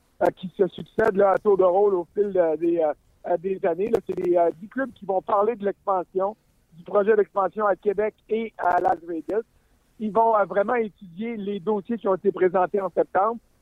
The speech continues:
qui n'est pas arrivé encore là, depuis, euh, euh, la première réunion. Euh, ensuite, il y aura certainement des discussions, que ce soit en coulisses ou autour de la table, dans le cadre de la réunion des gouverneurs, euh, pour, euh, faire le point sur les dossiers,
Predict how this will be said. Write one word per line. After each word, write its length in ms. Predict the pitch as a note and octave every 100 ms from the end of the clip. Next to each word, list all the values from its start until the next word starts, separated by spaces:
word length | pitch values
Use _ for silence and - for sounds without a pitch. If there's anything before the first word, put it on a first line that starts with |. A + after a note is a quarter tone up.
| _ -
qui 80 |
n'est 40 | G#3
pas 120 | B3
arrivé 300 | A3 A3 B3
encore 500 | G#3 F#3+ G#3 G#3+ C4+
là, 80 | G3+ F3+
depuis, 500 | F#3 - G#3 G3+ F#3
euh, 100 | E3 _ _ -
euh, 140 | F3 F3+
la 140 | F#3
première 340 | F3 F#3+ G#3 G3
réunion. 500 | G3 E3+ F3 G3+ C4 _ _ _ E5+
Euh, 220 | - - -
ensuite, 500 | A3 A3 - A#3 C4 -
il 60 | G3
y 60 |
aura 220 | F#3+ G#3 F#3+
certainement 440 | G3+ - F#3+ A3+
des 160 | G#3 G3+
discussions, 600 | D#3 _ - - G#3+ G#3+
que 60 | -
ce 80 | F3
soit 240 | A3+ A3
en 40 |
coulisses 380 | G3 F#3+ A3+ A#3+ _
ou 140 | C#4+ B3
autour 300 | - A#3 G3+
de 60 |
la 120 | G3
table, 300 | - G#3 G#3 - _ _ -
dans 120 | G3+
le 60 | G3
cadre 240 | - G#3+
de 80 | F3+
la 80 | F#3
réunion 340 | F3 F3+ G#3
des 120 | F#3+ E3+
gouverneurs, 540 | F3 E3 E3+ F#3+ F#3+ _ _ _ -
euh, 120 | F3 -
pour, 260 | G#3+ G#3 F#3
euh, 320 | F3+ E3+ E3 D#3+
faire 180 | G3+ F#3+
le 120 | F3+
point 300 | - G#3 D4 -
sur 160 | G3+
les 120 | G3 F3+
dossiers, 480 | F3+ - A3 A#3